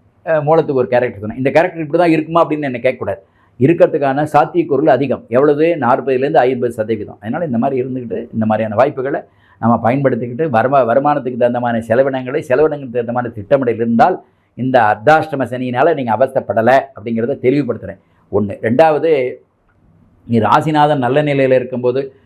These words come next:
ஏழாம் வீட்டுல இருக்கும்போது, திருமண வைபவங்கள், குழந்தை பாக்கியங்கள்லாம் தனுசு ராசிக்கு நிறைய வாய்ப்புகள் இருக்கு. குழ-, கல்யாணம் ஆகாத கல்யாணம் ஆகும், கல்யாணம் ஆகும்போது குழந்தை பிறக்கும். இதுக்கான வாய்ப்புகள். கூட்டு முயற்சி, கூட்டு தொழில் அமையும். நல்ல தொழில்ல இருக்கக்கூடிய மேம்பாடுகள் கிடைக்கும். செல்வ செழிப்புகள் மேலோங்கி நிற்கும். அதே சமயத்துல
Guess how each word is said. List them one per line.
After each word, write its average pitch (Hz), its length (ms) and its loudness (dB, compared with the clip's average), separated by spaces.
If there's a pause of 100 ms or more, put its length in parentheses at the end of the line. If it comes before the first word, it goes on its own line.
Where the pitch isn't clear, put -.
(120)
ஏழாம் 143 320 4
வீட்டுல 135 80 0
இருக்கும்போது, 127 500 -2
திருமண 139 300 2
வைபவங்கள், 123 540 2
குழந்தை 131 320 2
பாக்கியங்கள்லாம் 120 720 -2
தனுசு 117 260 -4
ராசிக்கு 127 340 -2
நிறைய 139 420 2
வாய்ப்புகள் 117 420 -4
இருக்கு. 101 220 -12
குழ-, 117 220 0
கல்யாணம் 117 320 -2
ஆகாத 113 160 -2
கல்யாணம் 120 320 -2
ஆகும், 107 220 -6 (320)
கல்யாணம் 127 280 2
ஆகும்போது 117 180 -4
குழந்தை 127 300 2
பிறக்கும். 110 300 -4
இதுக்கான 110 360 -4
வாய்ப்புகள். 98 420 -6 (340)
கூட்டு 170 280 4
முயற்சி, 135 460 0
கூட்டு - 280 -2
தொழில் 120 220 2
அமையும். 120 440 0 (280)
நல்ல 135 200 4
தொழில்ல 139 400 2
இருக்கக்கூடிய 117 320 0
மேம்பாடுகள் 127 560 0
கிடைக்கும். 113 500 -8 (200)
செல்வ 143 280 2
செழிப்புகள் 123 520 0
மேலோங்கி 123 420 0
நிற்கும். 113 400 -6 (340)
அதே 147 240 4
சமயத்துல 147 600 0